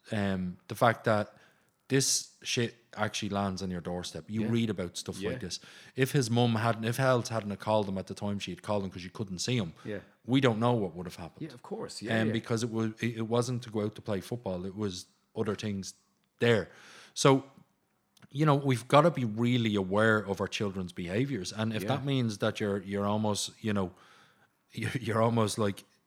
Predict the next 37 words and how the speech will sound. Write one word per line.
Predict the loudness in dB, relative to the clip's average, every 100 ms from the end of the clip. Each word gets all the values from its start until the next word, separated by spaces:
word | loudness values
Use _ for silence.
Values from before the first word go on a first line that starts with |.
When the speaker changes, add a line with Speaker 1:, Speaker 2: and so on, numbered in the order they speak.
| _ _ _ _ -12
Speaker 1:
a, | -8 -8 -8 -6
a, | -2
an |
absolute | 2 2 0 -2 0
master | 4 4 4 2 -2
to | -2
make | -2 -2 -2
sure | -2 -2
that | -6 -6
you | -4
understand | -4 -4 -4 -4
what | -4 -8
your | -8
kids | -8 -6
are | -4 -4
up |
to. | -4 -10 -10
Speaker 2:
Yeah. | -10 -8
Speaker 1:
We | -4 -2
have | 0 -2 -2
to, | -6 -8 -8
because | -10 -2 0 0 -4 -16 -20 _ _ _ _ _ _
even | -2 0 4
though | 4
we've | 4 2
grown | 4 4 4
up | 2
in | 0
this | 0 -2
information | -4 -2 -2 -2 0
age, | 0 0 -2 -8 -4
like, | -4
Speaker 2:
Yeah. | -2
Speaker 1:
you're | -4
thirty-four, | -4 -6 -4 -2 -2 -2
I'm | -4
forty-five, | -8 -10 -10 -6 -2 -2 -4